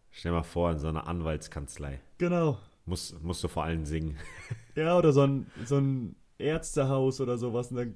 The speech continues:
Speaker 2: sind da alle Ärzte, du musst da singen als Arzt. <laughs>
Speaker 1: Ist auch gut, ist auch gut.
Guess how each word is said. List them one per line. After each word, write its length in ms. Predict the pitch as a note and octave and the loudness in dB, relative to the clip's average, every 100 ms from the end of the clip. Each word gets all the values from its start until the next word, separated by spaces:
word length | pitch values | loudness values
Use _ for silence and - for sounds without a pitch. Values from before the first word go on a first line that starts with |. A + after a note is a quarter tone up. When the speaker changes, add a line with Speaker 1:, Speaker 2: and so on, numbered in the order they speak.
| - | -12
Speaker 2:
sind 180 | B2+ D3 | -6 -2
da 120 | C#3 | 0
alle 200 | B2 C#3+ | 2 4
Ärzte, 360 | B2+ D3+ D3+ D3 | 4 2 2 2
du 120 | D#3 | 4
musst 260 | D3+ D3 C#3 | 4 4 2
da 80 | A#2+ | 0
singen 240 | C#3 C#3+ | 0 0
als 220 | B2 B2 | 0 -2
Arzt. 540 | - A#2+ B2+ B2 - - _ - - - - - | -2 -2 -2 -6 -18 -20 _ -20 -20 -20 -20 -10
<laughs> 100 | - D#3+ - G#3+ G#3 A3+ - G3 - - - - - - - A3 A3+ G#3+ G3+ G3+ | 0 0 8 8 10 8 8 4 2 -2 -6 -8 -10 -14 -10 -4 0 0 0 -2
Speaker 1:
Ist 140 | F3 | -2
auch 220 | G#2+ G2 | -2 -2
gut, 180 | E2 D2+ | -4 -8
ist 140 | D#2+ E2+ | -6 -4
auch 220 | E2+ - | -4 -4
gut. 120 | C#2 | -12